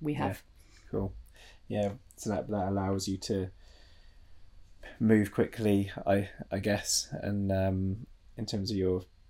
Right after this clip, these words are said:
Speaker 2: internal processes and how you run. Um, can you talk to us a little bit about the,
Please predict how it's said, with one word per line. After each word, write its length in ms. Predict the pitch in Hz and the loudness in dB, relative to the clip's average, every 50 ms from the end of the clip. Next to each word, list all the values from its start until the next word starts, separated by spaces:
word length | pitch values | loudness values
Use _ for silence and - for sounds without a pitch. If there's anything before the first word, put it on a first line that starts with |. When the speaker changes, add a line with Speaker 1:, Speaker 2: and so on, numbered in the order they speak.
| - - | -10 -8
Speaker 2:
internal 340 | 110 - - - 92 87 | -8 -4 -2 -2 -2 -2
processes 560 | - - 117 - - - 101 - - 92 - - | 2 2 2 2 2 0 -2 -2 -4 -6 -6 -6
and 100 | - 95 | -6 -4
how 120 | 117 98 | -2 0
you 180 | 90 92 90 92 | 0 0 2 4
run. 320 | 98 98 95 95 95 95 - - - - - | 4 4 4 4 0 -4 -8 -20 -20 -14 -10
Um, 440 | 87 90 92 92 92 92 92 101 - - - - - | -6 -4 -4 -4 -4 -4 -6 -6 -8 -14 -16 -4 0
can 100 | 120 117 | 2 6
you 20 | |
talk 200 | - 143 123 - | 6 6 6 6
to 60 | - | 2
us 80 | 107 98 | 0 2
a 40 | 95 | 2
little 180 | 90 76 85 | 2 2 4
bit 140 | 92 90 76 | 2 2 2
about 300 | 73 - 92 87 67 - | 4 2 2 2 2 0
the, 280 | - 82 85 87 87 | 0 0 0 -2 -4